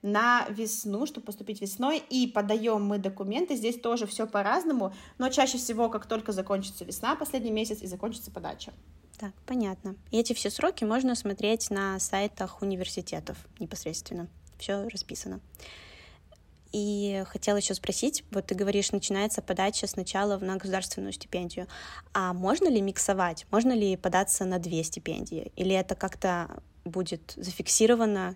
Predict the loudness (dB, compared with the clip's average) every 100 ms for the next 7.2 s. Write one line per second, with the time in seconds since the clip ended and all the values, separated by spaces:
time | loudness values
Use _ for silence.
0 | -2 2 2 2 -4 -4 -8 -8 -6 -6
1 | -4 0 2 2 0 0 0 -2 -2 -2
2 | -4 -10 -20 -20 -20 -20 _ _ _ _
3 | 4 4 6 2 2 0 2 2 2 0
4 | -2 -2 0 0 -4 -4 -4 -8 -6 -4
5 | -2 0 0 0 -4 -6 -4 -4 -2 -2
6 | -2 -4 -6 -6 -4 -2 0 0 0 -2
7 | -6